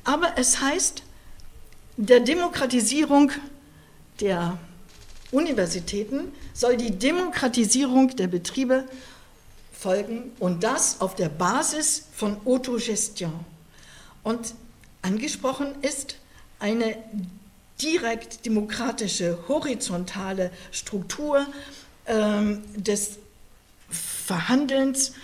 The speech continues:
des Miteinanderredens, des sich Austauschens. Das ist, das ist diese Vision, unter der, äh, geführt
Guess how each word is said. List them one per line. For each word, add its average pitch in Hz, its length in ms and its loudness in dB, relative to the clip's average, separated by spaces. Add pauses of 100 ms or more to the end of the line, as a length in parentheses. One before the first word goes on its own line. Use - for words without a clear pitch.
(160)
des 185 180 2
Miteinanderredens, 233 1500 4 (400)
des - 340 0 (120)
sich 190 340 0
Austauschens. 156 800 -4 (160)
Das 302 220 2
ist, - 380 -6 (100)
das 226 220 -2
ist 220 160 -4
diese 185 260 -2
Vision, 175 540 -2 (240)
unter 196 200 0
der, 180 360 0 (540)
äh, 185 300 2 (280)
geführt 185 560 -2